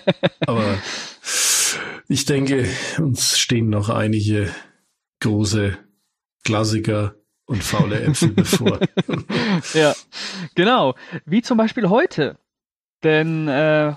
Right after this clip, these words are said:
Speaker 1: heute haben wir uns, äh, dafür entschieden, äh,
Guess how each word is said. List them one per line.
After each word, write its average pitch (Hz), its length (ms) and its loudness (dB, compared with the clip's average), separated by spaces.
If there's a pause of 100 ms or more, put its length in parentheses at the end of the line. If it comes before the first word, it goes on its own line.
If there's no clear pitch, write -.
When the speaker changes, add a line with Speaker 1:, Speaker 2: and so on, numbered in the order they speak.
(160)
Speaker 1:
heute 262 560 0 (480)
haben 180 420 2
wir 185 180 2
uns, 170 460 -4
äh, 156 180 -2
dafür 190 680 -2
entschieden, 190 800 -4
äh, 143 480 0